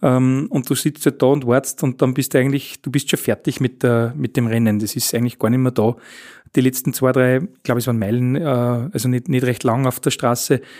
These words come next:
ähm, sind dann okay, weil du willst dann wirklich ins Ziel. Du denkst witzigerweise noch gar nicht dran, dass das Ziel so ist, wie's, das du immer <laughs> beschreibst in den Vorträgen.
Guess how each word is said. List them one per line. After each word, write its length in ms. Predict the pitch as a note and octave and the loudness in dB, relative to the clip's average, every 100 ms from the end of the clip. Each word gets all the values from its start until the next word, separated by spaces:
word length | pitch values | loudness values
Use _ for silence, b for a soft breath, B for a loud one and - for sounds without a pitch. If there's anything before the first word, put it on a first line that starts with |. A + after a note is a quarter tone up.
| B B B | B B B
ähm, 480 | B2+ B2 B2+ B2 A#2+ | 0 2 2 0 0
sind 260 | - A#2+ B2+ | -2 0 0
dann 100 | C3 | 0
okay, 480 | C3+ - A#2+ B2+ - _ | 0 0 2 0 -2 _
weil 120 | D#3 | -2
du 140 | C3 B2 | 0 0
willst 220 | C3 - | -2 -2
dann 120 | B2 | 0
wirklich 240 | B2+ E3+ C#3+ | 0 0 -2
ins 180 | C#3 | -2
Ziel. 260 | - D3 D3 - B B B B | 0 2 2 -2 B B B B
Du 80 | - | -6
denkst 340 | - C#3 D3+ - | -2 -2 -2 -4
witzigerweise 480 | D3 - D3 C3+ D3 | -4 0 4 4 4
noch 120 | C3+ | 2
gar 180 | C#3 C3 | 2 4
nicht 160 | D3 | 2
dran, 200 | - C3 | 0 0
dass 160 | C3+ C3+ | 2 0
das 180 | D3 - | -2 -4
Ziel 180 | - D3 | -2 0
so 160 | C#3 | 2
ist, 200 | C#3+ C#3 | 2 2
wie's, 320 | C3+ C3 - - | -2 0 -2 -2
das 140 | D3+ | 0
du 100 | E3+ | 4
immer 180 | C#3 D3 | 4 4
<laughs> 20 | |
beschreibst 540 | D3+ - B2+ C#3 - | 2 0 0 -2 -2
in 100 | D#3+ | 0
den 100 | D#3 | 0
Vorträgen. 480 | D3+ C#3+ C#3 C#3 C#3+ | 2 2 4 2 0